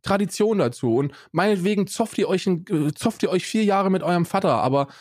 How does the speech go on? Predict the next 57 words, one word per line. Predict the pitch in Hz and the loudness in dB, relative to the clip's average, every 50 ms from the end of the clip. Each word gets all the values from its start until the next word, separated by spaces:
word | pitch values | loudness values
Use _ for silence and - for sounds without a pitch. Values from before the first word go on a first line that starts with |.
| - _ - | -20 _ -4
wenn | - 156 | -2 0
dann | 170 160 151 | 0 0 0
Fußball-W | - - 233 - - 196 175 180 180 | 0 0 0 2 2 0 0 0 0
M | 160 185 196 | 0 2 0
ist, | 190 - - | 0 0 0
dann | 165 165 | 0 0
habt | - - | 0 0
ihr | 185 165 | 0 0
eine | 165 151 | 0 0
schöne | - 190 170 165 | 0 0 0 0
Zeit | 160 - 170 170 - | 0 0 -2 -2 0
zusammen. | - 127 107 107 98 101 | -2 -2 0 0 -2 0
So, | 101 113 127 | 0 0 2
ja, | 151 165 139 | 2 2 0
ich | 156 - | -2 -2
verstehe | - 135 - - 156 143 | -2 -4 -2 0 0 2
das, | 123 113 104 | 2 0 0
das | 110 117 113 | -2 -4 -4
ist | - | -2
alles | - 135 131 123 - | 0 0 0 0 -2
in | 123 | -2
Ordnung | 110 110 113 - - 101 98 104 | 0 0 0 0 -2 -4 -2 0
und | 107 | 0
dann | 113 113 120 - - - _ _ | 0 0 -2 -6 -10 -20 _ _
macht | - 127 131 - - | -2 -2 -2 0 -2
es | 120 - | -2 -2
auch | - 90 - | -2 -4 -4
bitte, | - 98 - - 78 | -4 -6 -4 -2 0
aber | 95 123 | 0 2
dann | 123 123 127 123 127 _ | 2 2 0 0 -4 _
verzichtet | - - 143 127 - 160 - - 139 123 | -4 -4 -4 -2 -2 -4 -2 -2 -2 -2
doch | 131 123 | -2 -2
zumindest | - 127 127 131 127 - | 0 0 0 0 0 -2
auf | 120 - - - | -4 -8 -2 0
ein | 123 120 123 | 2 2 2
Spiel | - - - 104 92 87 | 0 -2 -2 -2 0 0
oder | 87 85 85 90 | 0 -2 -4 -6
so. | 90 87 85 98 _ _ _ _ _ _ _ _ _ _ - | -6 -6 -8 -8 _ _ _ _ _ _ _ _ _ _ -4
So, | 117 113 113 | -2 -2 0
dann, | 120 120 117 117 113 | 0 0 0 0 -2
dann | 123 117 117 117 - _ _ _ | 0 0 -2 -2 -4 _ _ _
guckt | - - 170 156 - - | -2 -2 -2 -2 0 -2
das | 143 120 - - | -2 -2 -2 -2
erste | - 143 131 - - 131 | 0 0 0 0 0 0
Deutschlandspiel | 120 117 113 110 - 104 90 - - 107 95 90 | 2 2 2 2 0 -2 -4 -4 -4 -4 -4 -4
nicht | 92 - 95 - - | -4 -8 -10 -12 -12
<laughs> | |
und | 110 - - | -6 -2 0
dann | 151 123 | 0 2
den | 120 113 110 | 2 0 2
Rest | 98 92 82 - - - 92 | 2 0 -2 -4 -6 -8 -6
oder | 90 85 78 110 | -4 -4 -2 0
was | 113 107 120 | 0 0 0
auch | 110 78 | 0 0
immer, | 85 95 90 87 | 0 -2 -2 0
weißt | 104 120 123 - | 0 0 0 0
du? | 147 | -4